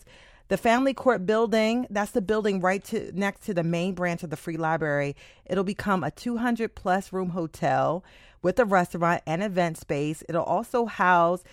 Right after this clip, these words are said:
the African American Museum, which is our neighbor right here off of sixth Street, seventh Street. Um, and it'll also, um,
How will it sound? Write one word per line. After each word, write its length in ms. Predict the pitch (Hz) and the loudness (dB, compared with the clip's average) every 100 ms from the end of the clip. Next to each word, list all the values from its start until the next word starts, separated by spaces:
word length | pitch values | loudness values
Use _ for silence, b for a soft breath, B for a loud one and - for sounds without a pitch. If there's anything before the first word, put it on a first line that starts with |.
| B | B
the 120 | - - | -8 -4
African 360 | 160 - 156 | -4 -6 -6
American 400 | 156 175 233 254 | -4 -2 -4 -2
Museum, 640 | 247 240 226 220 233 285 220 | -2 -2 -2 0 0 -2 -4
which 180 | 185 | -4
is 80 | 190 | 0
our 140 | 180 196 | 0 2
neighbor 320 | 170 175 196 | 0 -2 -4
right 220 | 175 185 | -2 -4
here 280 | 190 180 180 | -4 -4 -2
off 160 | 175 - | -4 -8
of 80 | |
sixth 320 | - 196 - - | -12 -12 -12 -12
Street, 340 | 190 185 190 | -6 -6 -2
seventh 240 | 208 190 190 | -2 -2 -6
Street. 400 | - 156 226 - B B B 190 | -8 -8 -8 -14 B B B 2
Um, 280 | 190 185 - | 4 4 2
and 100 | 202 | 0
it'll 220 | 196 202 - | 4 4 4
also, 580 | 214 269 262 240 233 202 | 2 0 0 2 2 0
um, 360 | 196 185 185 | 0 0 0